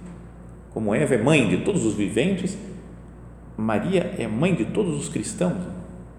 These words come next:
de todos aqueles que são santificados por Cristo. Então, se tem essa marca de Nossa Senhora, tá, tá tudo certo. Lembra, tem um ponto de caminho que o nosso padre fala: "O amor à Senhora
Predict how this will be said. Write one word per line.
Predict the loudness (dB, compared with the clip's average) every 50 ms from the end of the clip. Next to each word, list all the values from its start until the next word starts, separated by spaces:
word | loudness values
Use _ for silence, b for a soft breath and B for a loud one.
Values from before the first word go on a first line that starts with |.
| -16 -8
de | -6 -2
todos | 0 0 2 2
aqueles | 2 0 0 -2 -2
que | 0
são | 0 0 2
santificados | 2 0 0 0 -2 -4 -6 -6 -4 0 0 2 2 2 0
por | -2 -4 -6 -4
Cristo. | -2 -2 -2 -2 -4 -6 -8 -10 -12 -14 -14 -16 -18 -18 -18 -18 -18 -18 -18 -18 -18 -18 -18 -18 -18 -18 -18 -18 -18 -18 -18 -18 -18 B B B B B B B B B B B -8
Então, | -4 -4 -2
se | -2 -4
tem | -2 0 0 2 2 2
essa | 2 0 0
marca | -2 0 2 2 2 4 2 0
de | 0
Nossa | 0 0 0 0 0
Senhora, | -2 -2 -2 -2 -2 0 2 2 2 0 -2 -4 -6 -8 -10 -10 -12 -12 -12 -14 -12 -12 -12 -12 -8 -6
tá, | -6 -6 -2
tá | -2 -2
tudo | 0 0 -2 -2
certo. | -2 -4 -4 -4 -4 -6 -8 -10 -12 -14 -14 -16 -16 -16 -16 B B B B B B 0
Lembra, | 2 2 2 2
tem | 2 2 2
um | 2
ponto | 4 2 2 2 2
de | 0 0
caminho | 0 0 2 2 2 2 2
que | 2
o | 0
nosso | 0 -2 -2 -2
padre | 0 2 2 2 0
fala: | 0 0 0 0 0 -2 -6 -8 -10 -10 -10 -4 4
"O | 6 8
amor | 8 8 8 10 10 10 10
à | 8
Senhora | 6 4 2 2 2 4 6 6 8 8 6 6 4 2 0 -2 -4 -6 -8